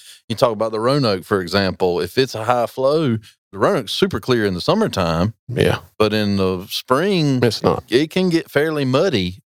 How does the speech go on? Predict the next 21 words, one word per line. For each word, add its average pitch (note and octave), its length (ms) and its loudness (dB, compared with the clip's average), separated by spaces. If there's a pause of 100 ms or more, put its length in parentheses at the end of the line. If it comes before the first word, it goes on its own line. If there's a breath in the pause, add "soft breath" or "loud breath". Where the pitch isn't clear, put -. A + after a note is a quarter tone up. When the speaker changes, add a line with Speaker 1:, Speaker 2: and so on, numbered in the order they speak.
(400)
Speaker 1:
Do B2 80 -2
you C3 240 0
need C#3 200 2
a B2 80 2
leader A#2+ 380 2
then? G#2+ 460 0
And G#2 280 0 (560)
for B2 120 2
me, E3+ 400 0
the B2+ 140 0
leader, B2 600 0
if - 120 -4
I'm G#2+ 120 0
fishing A#2+ 300 0
something A#2 260 0
like A2+ 160 2
the G#2 80 -2
Roanoke A2 480 2
in G2+ 80 0
the F2+ 60 -2
spring, A2+ 640 0